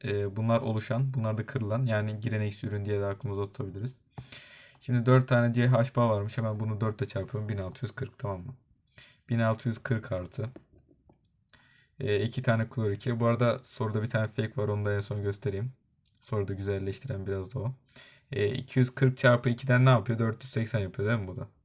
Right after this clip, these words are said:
Tamam, dört yüz seksene topladım. Ne geldi? E, yüz yirmi. Bir dakika ya, düzgün topladım. Sıfır. E, on iki elde var bir. E, on, on bir. İki bin yüz yirmi geldi değil mi? Tamam.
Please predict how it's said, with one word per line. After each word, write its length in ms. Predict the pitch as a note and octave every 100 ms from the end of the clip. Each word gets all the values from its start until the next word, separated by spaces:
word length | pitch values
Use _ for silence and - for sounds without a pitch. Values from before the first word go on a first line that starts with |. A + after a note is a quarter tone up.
| _ _ _ _ _ _ _ - -
Tamam, 340 | G2 F#2 G2+
dört 220 | A2 G2+
yüz 80 | -
seksene 400 | G2+ G2 G#2+ A#2
topladım. 400 | A#2 - G2 - _ A#2+
Ne 160 | C3
geldi? 480 | A2+ G2 G2 A#2+ C3 _ - - _ -
E, 100 | A2 G#2
yüz 360 | G#2 A#2 A#2+ G#2
yirmi. 480 | F#2+ F#2+ B2+ C#3 - _ _ _ _ _ _ _ _ _ _ _ _ _ -
Bir 80 | -
dakika 220 | F2+ F#2+
ya, 200 | F#2+ -
düzgün 220 | - F#2+
topladım. 360 | B2+ C3 C3+ -
Sıfır. 520 | - B2+ C3 C3+ - _ _ _ -
E, 80 | G#2+
on 140 | A2
iki 200 | G#2+ -
elde 160 | G#2 G2+
var 220 | G2 G2
bir. 280 | C3 C3+ - A2
E, 120 | G2+
on, 220 | G2+ A2+
on 260 | G#2+ G#2+ G2
bir. 240 | C3+ -
İki 200 | C#3 -
bin 140 | B2 B2+
yüz 160 | B2
yirmi 200 | A#2 A2
geldi 200 | F#2+ F#2
değil 120 | A2+ C3
mi? 80 | - _ _ - - - _
Tamam. 340 | - G2 G#2